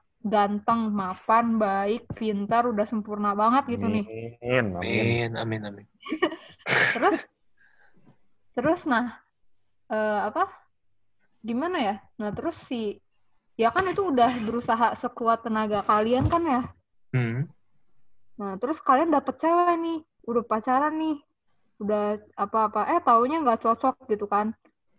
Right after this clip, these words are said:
Speaker 1: Karena satu dan lain hal. Karena nyatuin dua kepala kan pasti susah, bener nggak sih?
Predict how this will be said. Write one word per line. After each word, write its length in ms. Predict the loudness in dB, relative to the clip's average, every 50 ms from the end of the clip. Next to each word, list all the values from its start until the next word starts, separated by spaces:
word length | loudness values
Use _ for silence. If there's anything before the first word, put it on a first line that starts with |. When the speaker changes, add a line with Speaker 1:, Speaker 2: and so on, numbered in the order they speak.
| _ _ _ _ _ _
Speaker 1:
Karena 240 | -4 -2 -2 -2 -2
satu 300 | -2 -4 -4 -4 -4 -4
dan 160 | -4 -2 -2
lain 260 | -2 -2 -2 -2 -2
hal. 220 | 0 2 2 2 2
Karena 260 | 2 0 0 0 -2 0
nyatuin 400 | 0 0 0 2 2 2 2 4
dua 160 | 4 4 4
kepala 400 | 4 2 0 2 4 4 4 6
kan 160 | 4 4 2 2
pasti 240 | 0 -2 0 0 0
susah, 460 | 0 -2 -2 2 6 6 6 6 2
bener 240 | -2 -2 -2 -2 -2
nggak 200 | -2 -2 -2 -2
sih? 140 | -2 -4 -4